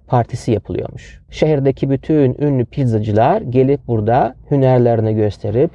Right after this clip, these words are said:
pizza yapıyorlarmış. Bizim kötü olan pizzacı demiş ki, "Evet, ben bu fırsatı kullanabilirim." Yeni yaptığı pizzaları gitmiş bu partide insanlara vermiş. Verince de insana demişler ki, "Oo, kötü pizzacı,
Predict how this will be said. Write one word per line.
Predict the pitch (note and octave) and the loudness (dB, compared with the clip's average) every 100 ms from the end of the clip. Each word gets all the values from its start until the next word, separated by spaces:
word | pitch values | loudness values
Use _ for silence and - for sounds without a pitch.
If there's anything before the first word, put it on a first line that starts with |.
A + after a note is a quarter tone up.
| - | -4
pizza | - B2+ C3+ | 0 2 4
yapıyorlarmış. | C3 A2+ G#2+ G2 F#2+ - - - _ - | 4 2 -2 -4 -6 -12 -18 -20 _ -2
Bizim | B2 A#2+ D#3+ | 2 4 2
kötü | F#3 C3+ - | 0 -4 0
olan | D#3+ A#2+ A2+ | 2 2 0
pizzacı | C3+ A2 G#2+ G#2 B2+ C#3+ | -2 0 -2 0 0 0
demiş | C3+ E3 | 0 -2
ki, | - A2+ | -4 -2
"Evet, | - C#3 A2 - - | 0 2 0 -2 -2
ben | C3+ E3 G#3 - - - | 0 0 -6 -14 -20 -8
bu | C#3+ | -6
fırsatı | C#3 B2+ - A#2 F3 | -2 -4 -4 -4 -6
kullanabilirim." | - A#2+ A#2 A#2+ A2+ G2+ - - _ - - - | -4 -2 0 0 0 -2 -4 -10 _ -20 -8 0
Yeni | C#3 E3 | 2 4
yaptığı | C3+ A#2 - B2 A2+ - | 2 0 -2 0 0 0
pizzaları | C#3+ B2 A2 G2+ G2+ B2+ | 0 2 2 0 0 0
gitmiş | D#3 B2+ - B2+ D3+ F#3+ - _ _ - | 0 -4 -4 0 0 0 -4 _ _ -6
bu | |
partide | C#3 B2 G#2+ - A2 C#3 - | -2 0 0 -2 0 0 0
insanlara | C#3+ B2+ - G#2 A2 E3+ | -4 -4 -4 -2 0 2
vermiş. | D3 A#2+ B2 - - _ _ _ | 2 0 -4 -16 -20 _ _ _
Verince | B2+ C#3 B2+ A2 | 0 2 2 0
de | G#2+ C#3 F#3 - _ _ - | 2 0 0 -8 _ _ -2
insana | C3 B2+ A#2+ A#2+ | -2 0 0 0
demişler | A#2+ A#2+ - F3+ D3 | 0 0 0 0 0
ki, | - | 0
"Oo, | D#3+ F3 E3 D3+ | 2 4 2 0
kötü | C#3+ C#3 C3 | -2 -4 -4
pizzacı, | F3 F#3+ D#3+ E3 C3 B2+ | -4 -2 2 2 2 -2